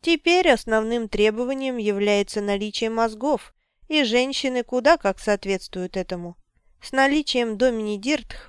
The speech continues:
в мускулах нет нужды. Это оружие само по себе сила, и к тому же непобедимое.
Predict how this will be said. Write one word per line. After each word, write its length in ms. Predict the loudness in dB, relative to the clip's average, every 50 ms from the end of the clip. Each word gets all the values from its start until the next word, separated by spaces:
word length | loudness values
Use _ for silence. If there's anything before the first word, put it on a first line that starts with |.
| -8
в 40 | -8
мускулах 680 | -6 -4 -2 0 -2 -2 -2 -2 0 0 0 0 -2
нет 240 | -4 -4 -4 -4 -4
нужды. 460 | -6 -10 -10 -10 -8 -8 -10 -10 -10 -14 _ _ _ _ _ _ _ _ _ _ _
Это 280 | 2 4 6 8 8 8
оружие 360 | 6 4 0 2 0 0 0
само 360 | 2 0 0 2 2 -2 -2
по 120 | -4 -4
себе 280 | -8 -8 -8 -8 -8 -8
сила, 440 | -8 -8 -6 -6 -4 -4 -6 -8 -10 _ _ _ _ _ _ _
и 140 | -8 -8 -8
к 100 | 0 4
тому 280 | 6 6 6 6 2
же 100 | 0 -2
непобедимое. 920 | -4 -4 -6 -6 -8 -8 -6 -6 -6 -6 -6 -6 -6 -6 -6 -8 -8 -8 -10